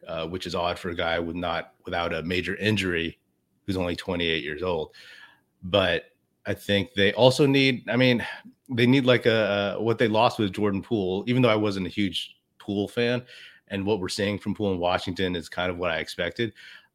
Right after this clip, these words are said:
Uh, they need somebody who can just score, and they don't, they don't have that. So I would say a big and, uh, uh,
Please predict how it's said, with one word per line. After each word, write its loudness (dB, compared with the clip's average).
Uh, -4
they 0
need 0
somebody -4
who -6
can -8
just -6
score, -8
and -4
they -4
don't, -2
they -10
don't -8
have -2
that. -6
So -4
I 0
would -2
say 2
a -2
big 2
and, -2
uh, -4
uh, -8